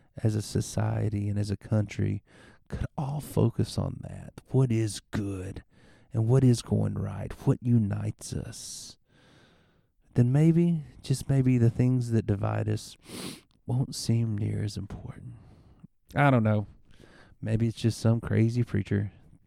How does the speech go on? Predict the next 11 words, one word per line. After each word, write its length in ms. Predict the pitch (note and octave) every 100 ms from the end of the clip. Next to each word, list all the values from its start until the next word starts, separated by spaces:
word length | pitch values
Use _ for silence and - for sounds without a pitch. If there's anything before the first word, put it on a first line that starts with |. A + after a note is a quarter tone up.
| _
thinking 280 | - G2 G2+
out 200 | G2+ F2+
loud. 280 | F#2 - - _ _ _ _ _ _ - - _ - - - - - - -
But 120 | -
Covenant 360 | - C3+ C3 A#2+
Church 400 | C#3+ C3 C3 -
and 340 | A#2 A#2+ B2
others 320 | D3 A#2+ B2 A2+
who 100 | B2
are 60 |
listening, 640 | A#2 G#2+ - G#2 G#2 A2